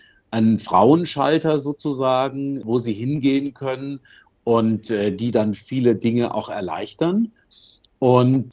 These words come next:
das fand ich auch sehr spannend. Das ist auch ein Projekt der G I Z. Also ich glaube, das ist auch wirklich ein sehr gutes Projekt. Und die Frauen, mit denen wir da gesprochen haben,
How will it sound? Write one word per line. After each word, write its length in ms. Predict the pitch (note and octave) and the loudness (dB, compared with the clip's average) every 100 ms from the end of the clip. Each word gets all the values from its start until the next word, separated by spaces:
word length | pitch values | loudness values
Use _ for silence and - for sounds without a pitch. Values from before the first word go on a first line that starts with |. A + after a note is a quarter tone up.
| _ | _
das 160 | A2+ - | -8 -6
fand 200 | B2 B2 | -6 -4
ich 140 | B2 | -4
auch 240 | A#2 G#2+ - | -4 -6 -8
sehr 260 | A#2 G#2 B2+ | -6 0 0
spannend. 420 | B2+ G#3+ D3 D#3 | 2 2 2 2
Das 140 | B2 | -2
ist 220 | G2 - G2 | -6 -4 2
auch 200 | C3+ D#3+ | 2 2
ein 140 | D3 | -2
Projekt 460 | D#3+ D3 D3 - C#3 | 2 4 2 0 -2
der 160 | C3 | 0
G 220 | B2+ B2+ | 0 -2
I 60 | C3 | -4
Z. 280 | - C#3+ - - - - | -6 -8 -8 -16 -16 -8
Also 320 | B1 G#2 G#2+ | -4 -2 -2
ich 120 | D#2 - - | -4 -10 -2
glaube, 380 | G#2 C#3 F3+ A#2+ | 6 8 6 4
das 180 | G#2+ | -4
ist 140 | - G#2 | -8 -10
auch 180 | A2+ A#2 | -8 -6
wirklich 260 | A2+ A2 | -4 -4
ein 60 | G#2+ | -2
sehr 180 | G#2 G#2+ | 0 0
gutes 320 | C#3 D3+ - | -2 -4 -6
Projekt. 360 | - B2+ B2+ | 0 0 2
Und 140 | B2 G#2 | -2 0
die 100 | A2 | -2
Frauen, 260 | G#2 A2 | 0 0
mit 160 | A#2 A2+ | 0 2
denen 120 | A2 | 0
wir 60 | G#2 | 2
da 120 | G2+ | -2
gesprochen 520 | F#2+ - A#2+ A#2+ B2+ | -4 -2 -2 -2 -2
haben, 300 | A#2+ A#2 A#2+ | 0 0 0